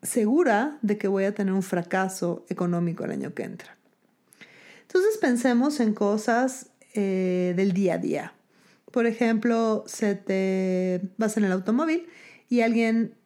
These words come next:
decide que es buenísima idea intentar probar si dos objetos sólidos caben en el mismo espacio físico.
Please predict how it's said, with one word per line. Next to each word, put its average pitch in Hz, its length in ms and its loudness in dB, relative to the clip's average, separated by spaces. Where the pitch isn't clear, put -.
decide 202 440 2
que 208 100 0
es 202 80 0
buenísima 220 460 2
idea 226 580 0
intentar 208 500 0
probar 240 420 2
si 202 560 0
dos 214 240 0
objetos 220 500 0
sólidos 226 520 0
caben 190 320 0
en 185 120 0
el 170 100 0
mismo 190 260 0
espacio 180 380 -2
físico. - 420 -10